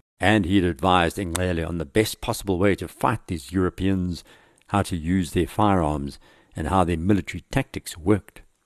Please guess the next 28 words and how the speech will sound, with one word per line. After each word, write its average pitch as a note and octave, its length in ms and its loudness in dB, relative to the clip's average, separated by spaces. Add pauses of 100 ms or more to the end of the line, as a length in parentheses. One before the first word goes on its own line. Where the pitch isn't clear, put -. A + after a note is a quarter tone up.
(720)
While G2+ 220 8
some A3 280 6
of E3 100 8
the G#2 100 4
Xhosa G#2+ 420 6
were B2+ 300 10
armed B2 300 6
with F#2 140 -2
muskets, - 540 0 (520)
most A2+ 480 4
were F#2+ 180 4
equipped - 500 -2
with G2 120 -2
their F#2+ 100 2
traditional F2+ 640 -2
assegais. C#2+ 640 -6 (720)
The - 80 -10
British D#3 400 6
were A2+ 80 6
armed B2 280 6
with B2 120 4
field F3+ 380 6
guns G2 280 2
and A2+ 160 4
muskets D3+ 420 2
bristling A2+ 560 2
with E2 200 -2
bayonets. A2 600 0